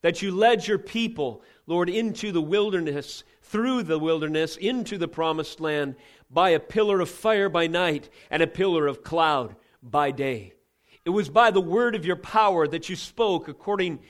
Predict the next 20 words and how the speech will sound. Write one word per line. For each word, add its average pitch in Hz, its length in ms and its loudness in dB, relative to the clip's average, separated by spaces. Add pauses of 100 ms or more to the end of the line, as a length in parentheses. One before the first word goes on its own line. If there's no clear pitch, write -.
(280)
to 233 140 -4
your 208 220 2
word 175 340 0
through 240 240 -2
your 202 160 2
prophets 165 640 -2 (240)
that 160 140 2
a 170 60 4
Messiah 196 600 0
would 151 220 -2
come 143 460 -6 (520)
and 185 220 2
would 175 480 0
be 208 180 0
himself 185 800 0
the 165 80 -2
propitiation 175 1080 -4 (280)
for 180 180 0
the 156 140 -2
sins 156 600 -4